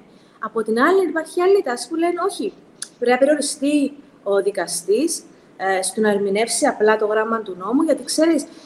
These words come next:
ε, η επέκταση των δικαιωμάτων, ε, και η υπαγωγή περισσότερων δικαιωμάτων ή υποκειμένων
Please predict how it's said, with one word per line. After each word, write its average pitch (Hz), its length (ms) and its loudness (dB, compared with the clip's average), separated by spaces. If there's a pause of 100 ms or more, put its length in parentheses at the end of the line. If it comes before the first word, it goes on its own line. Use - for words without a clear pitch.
(120)
ε, 208 80 2 (120)
η 196 60 10
επέκταση 202 1120 4
των 196 180 0
δικαιωμάτων, 208 1000 2 (600)
ε, 202 540 0 (460)
και 226 80 6
η 220 40 10
υπαγωγή 226 720 2 (140)
περισσότερων 269 600 0
δικαιωμάτων 233 440 0
ή 226 120 -8
υποκειμένων 226 880 -2